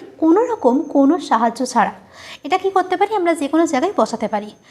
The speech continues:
এই শব্দের মধ্যে কি ব-, এই বাক্যের মধ্যে কি বোঝাতে চেয়েছে? যে হ্যাঁ, একটা, আহ, মানে, বাক্য, একটা বাক্য যে মা-, যার মাধ্যমে আমরা কি বুঝছি? যে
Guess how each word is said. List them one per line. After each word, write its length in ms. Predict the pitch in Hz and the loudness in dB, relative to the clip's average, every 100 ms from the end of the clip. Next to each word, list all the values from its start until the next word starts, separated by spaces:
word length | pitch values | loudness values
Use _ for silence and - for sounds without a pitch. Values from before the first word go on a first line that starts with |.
| - - | -20 -10
এই 100 | 311 | 0
শব্দের 320 | 349 302 349 | 0 2 0
মধ্যে 220 | 359 349 | 2 0
কি 120 | 339 | 0
ব-, 140 | 339 - | -2 0
এই 120 | 294 | 0
বাক্যের 280 | 320 330 349 | 2 2 2
মধ্যে 220 | 349 339 | 2 2
কি 120 | 349 | 2
বোঝাতে 340 | 320 330 330 339 | 4 4 2 2
চেয়েছে? 300 | 349 349 440 466 | 2 0 -4 -6
যে 280 | - 311 285 - | -4 -2 -2 -2
হ্যাঁ, 220 | 240 220 | -2 0
একটা, 300 | 262 - 302 294 294 | -2 0 4 8 8
আহ, 220 | 262 254 | 6 2
মানে, 200 | 233 240 | 2 4
বাক্য, 320 | 240 247 - 403 - - - - - | 4 4 2 0 0 -10 -20 -20 -2
একটা 260 | 262 339 311 | 0 2 6
বাক্য 340 | 277 - 415 | 6 6 2
যে 160 | 370 277 | 4 2
মা-, 240 | 247 226 | 2 0
যার 200 | 214 262 | 4 4
মাধ্যমে 380 | 269 262 285 370 | 4 2 4 6
আমরা 200 | 359 262 | 6 6
কি 140 | 262 | 2
বুঝছি? 320 | 262 277 - 403 | 2 2 2 6
যে 160 | 381 | 6